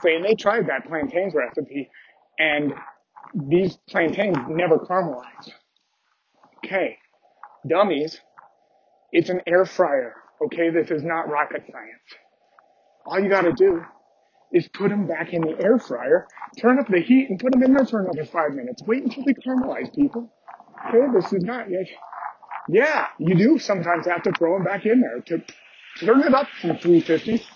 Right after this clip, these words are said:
turn it up to four hundred, and let it wait for another seven minutes. Listen to Working for the Weekend, like, three more times. And then you're probably gonna have some nice caramelized plantains in there, right? All right.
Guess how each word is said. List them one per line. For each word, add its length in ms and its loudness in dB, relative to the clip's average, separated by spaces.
turn 180 2
it 80 4
up 120 0
to 180 0
four 240 4
hundred, 340 -2
and 160 2
let 120 2
it 80 2
wait 280 2
for 120 4
another 280 2
seven 380 -2
minutes. 340 0
Listen 320 2
to 60 0
Working 280 4
for 120 2
the 140 0
Weekend, 340 0
like, 140 0
three 100 2
more 220 2
times. 480 -14
And 160 0
then 360 0
you're 120 -4
probably 380 2
gonna 180 4
have 220 -2
some 140 -4
nice 240 -4
caramelized 600 -2
plantains 560 -6
in 140 -20
there, 160 -20
right? 260 4
All 120 -6
right. 240 -10